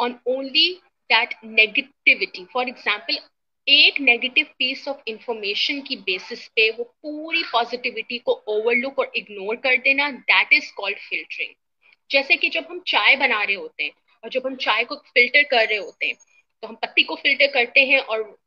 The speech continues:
चाय अंदर डालते हैं ना, मग के अंदर। तो आप इसी तरह ये समझ लें कि जो चाय है basically वो है आपकी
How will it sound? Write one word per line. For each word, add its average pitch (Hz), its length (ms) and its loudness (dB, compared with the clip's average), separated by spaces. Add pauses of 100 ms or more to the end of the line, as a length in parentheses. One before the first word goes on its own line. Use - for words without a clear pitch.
(360)
चाय 262 260 6
अंदर 269 240 2
डालते 208 380 -2
हैं 208 140 -4
ना, 294 220 -6 (200)
मग 226 140 -4 (120)
के 240 60 0
अंदर। 190 260 -6 (540)
तो - 60 -4 (240)
आप 269 280 -2
इसी 285 200 -6
तरह 392 200 -6 (480)
ये 254 320 4
समझ 233 420 -4
लें 269 140 4 (520)
कि 311 220 4
जो 320 140 -6 (140)
चाय 262 360 4
है 302 220 2
basically 254 560 -6 (380)
वो 285 220 0
है 285 400 2 (720)
आपकी 214 300 -4